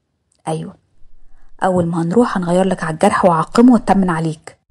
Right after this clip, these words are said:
آدم كان نفسه يشيل مريم ويطلعهم على الشقة، لكن جه صوت من ورا آدم، ومريم استأذنت وسابتهم. "الحمد لله على السلامة يا سيادة المقدم." "أهلًا يا فندم، حضرتك شرفتني.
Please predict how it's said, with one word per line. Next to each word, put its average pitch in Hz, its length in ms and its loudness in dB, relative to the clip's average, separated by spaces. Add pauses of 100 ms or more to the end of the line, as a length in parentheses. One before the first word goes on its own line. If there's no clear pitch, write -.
(340)
آدم 370 260 0
كان 175 140 0
نفسه 190 220 -2
يشيل 202 240 0
مريم 214 320 4
ويطلعهم 170 500 -2
على 160 80 -4
الشقة، - 300 -6 (280)
لكن 175 320 0
جه 185 120 0
صوت 254 280 2
من 165 120 4
ورا 180 380 4
آدم، 151 260 0 (260)
ومريم 269 360 4
استأذنت 196 540 -4
وسابتهم. - 520 0 (1400)
"الحمد 160 260 0
لله 185 120 4
على 170 100 2
السلامة 190 280 2
يا 175 60 2
سيادة - 260 0
المقدم." 175 500 0 (1080)
"أهلًا 185 220 0
يا 175 60 -4
فندم، 170 320 0
حضرتك 190 360 0
شرفتني. 175 500 0